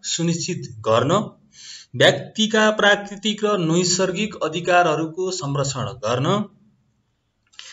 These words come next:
प्राकृतिक, प्राकृतिक रूपले उसले पाउनुपर्ने जुन चाहिँ अधिकारहरू छन्, नै-, नैसर्गिक रूपमा उसले पाउनुपर्ने अधिकार छन्, त्यसको संरक्षण गर्न, राज्यबाट हुने वैयक्तिक स्वतन्त्रतामाथिको प्रतिबन्धलाई निषेध पार्न।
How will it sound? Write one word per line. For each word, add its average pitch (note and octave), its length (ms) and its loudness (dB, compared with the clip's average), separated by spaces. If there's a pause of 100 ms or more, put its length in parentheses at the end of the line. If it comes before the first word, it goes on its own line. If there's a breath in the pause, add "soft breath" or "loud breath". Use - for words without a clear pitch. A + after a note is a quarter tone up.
(140)
प्राकृतिक, C#3+ 680 0
प्राकृतिक E3+ 520 0
रूपले F3 360 0
उसले E3 200 0
पाउनुपर्ने E3 800 -2 (300 loud breath)
जुन D3 160 -4
चाहिँ D#3+ 200 -4
अधिकारहरू E3+ 500 2
छन्, F3 220 -4
नै-, D3+ 340 -2
नैसर्गिक D#3+ 540 -2
रूपमा D#3+ 260 -4
उसले D#3+ 160 0
पाउनुपर्ने D#3+ 480 -4
अधिकार D#3 340 -6
छन्, E3+ 140 -12
त्यसको C3+ 260 -10
संरक्षण C3 440 -6
गर्न, F3 340 -2 (340 loud breath)
राज्यबाट F#3+ 580 4
हुने E3+ 360 2
वैयक्तिक F3+ 580 0
स्वतन्त्रतामाथिको F3 1200 -4
प्रतिबन्धलाई D3+ 920 -2 (380)
निषेध C3+ 480 0
पार्न। F3+ 400 2